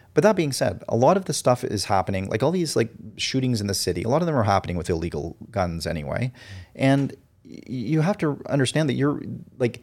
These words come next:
Speaker 1: you're not getting something for nothing. It's not like, "Well, like, what do you need a gun for anyway?"
Speaker 2: Yeah,
Speaker 1: Like, it's
Speaker 2: yeah.
Speaker 1: that, that mentality of, like,
Speaker 2: It's a cost
Speaker 1: "I'll
Speaker 2: benefit
Speaker 1: decide what
Speaker 2: analysis,
Speaker 1: somebody
Speaker 2: yeah.
Speaker 1: else can want or what
Speaker 2: Yeah.
Speaker 1: somebody else can have." Um, uh,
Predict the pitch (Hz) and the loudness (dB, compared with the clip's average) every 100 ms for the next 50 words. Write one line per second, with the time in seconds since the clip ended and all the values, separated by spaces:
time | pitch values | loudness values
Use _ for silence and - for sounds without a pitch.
0 | - 139 208 143 151 139 - 135 120 95 | -2 2 2 4 4 4 2 0 0 0
1 | 107 117 95 90 160 117 123 165 101 95 | 2 2 0 0 4 4 4 4 2 0
2 | 101 110 196 208 208 208 202 208 208 233 | 2 4 6 8 8 6 4 4 4 2
3 | 101 - 120 120 95 156 160 165 151 180 | 0 4 4 4 4 4 6 4 4 -2
4 | 180 202 226 170 139 110 110 98 120 123 | -2 -4 -2 2 2 6 6 6 0 0
5 | 117 131 147 151 - 135 131 120 113 110 | 4 8 8 8 6 8 8 8 6 4
6 | - 117 110 107 107 - 95 92 98 113 | 4 6 8 8 6 2 -2 2 4 2
7 | - 92 95 85 107 98 101 98 90 85 | 0 0 0 0 -2 0 0 -2 -4 -4
8 | 90 117 - - - - - 107 101 98 | -2 -4 -8 -20 -20 -16 0 4 4 2
9 | 107 110 - - - _ _ _ _ - | -4 -8 -16 -20 -20 _ _ _ _ 0
10 | 107 98 | 4 4